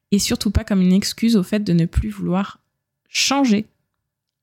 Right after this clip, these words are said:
On en revient donc à l'état d'esprit fixe versus l'état d'esprit de croissance. Alors, s'il faut retenir quelques points de cette différence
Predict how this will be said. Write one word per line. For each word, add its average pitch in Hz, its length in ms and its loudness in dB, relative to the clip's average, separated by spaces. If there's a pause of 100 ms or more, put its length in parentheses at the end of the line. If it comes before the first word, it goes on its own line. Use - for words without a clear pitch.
(320)
On 196 140 6
en 185 140 4
revient 180 300 0
donc 208 220 -2
à 190 80 2
l'état 180 240 0
d'esprit 165 320 -2
fixe - 320 -10
versus - 360 0
l'état 175 180 0
d'esprit 170 340 0
de 202 100 0
croissance. - 840 -4 (2000)
Alors, 196 360 2
s'il - 220 -2
faut 277 140 2
retenir 302 400 0
quelques 277 320 0
points 294 240 -2
de 233 80 4
cette 202 280 -2
différence 254 560 0